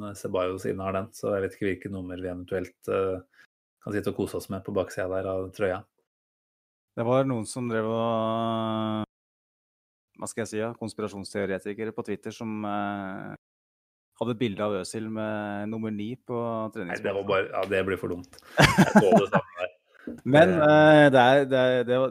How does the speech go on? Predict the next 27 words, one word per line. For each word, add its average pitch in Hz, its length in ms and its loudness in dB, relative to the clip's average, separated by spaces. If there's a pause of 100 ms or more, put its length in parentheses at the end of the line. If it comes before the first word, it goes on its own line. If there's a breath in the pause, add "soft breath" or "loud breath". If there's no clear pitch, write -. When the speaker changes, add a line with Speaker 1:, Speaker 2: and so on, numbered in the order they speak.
Speaker 2:
selvfølgelig 120 460 -6
bare, 113 320 -4
bare 110 220 -2
tull. 127 240 -8
Men, 127 300 -4
eh, 120 920 0 (440)
en 113 220 -8
anekdote 110 640 -12
i 117 100 -10
så, 104 180 -14
i 120 100 -10
så 113 200 -6
måte, 110 260 -8
men 117 380 -6
en 113 520 -10
nummer 117 200 -2
elleve, 104 240 -2
tenker 123 260 -12
jeg, 165 60 -8
er 123 440 -8
et - 120 -20
hett, - 260 -14
eh, 117 300 -14
hett 117 100 -12
tips. - 260 -20 (460)
Speaker 1:
Ja, - 120 -8 (220)
ja. - 100 -8